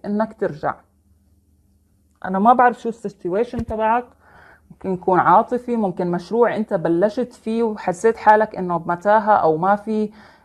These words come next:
آه، حلول لهذا الموضوع، فبيقول لك أقصر طريق إنك الرجعة، خط الرجعة، لأنك خط الرجعة أنت عارفه،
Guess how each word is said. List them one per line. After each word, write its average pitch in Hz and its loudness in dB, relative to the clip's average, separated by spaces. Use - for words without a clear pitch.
آه، 165 -2
حلول 202 0
لهذا 190 2
الموضوع، 185 0
فبيقول 247 -2
لك 220 0
أقصر - -2
طريق 214 -4
إنك 214 -4
الرجعة، 190 2
خط 226 -4
الرجعة، 190 0
لأنك 202 -2
خط 262 -4
الرجعة 214 0
أنت 208 0
عارفه، 185 2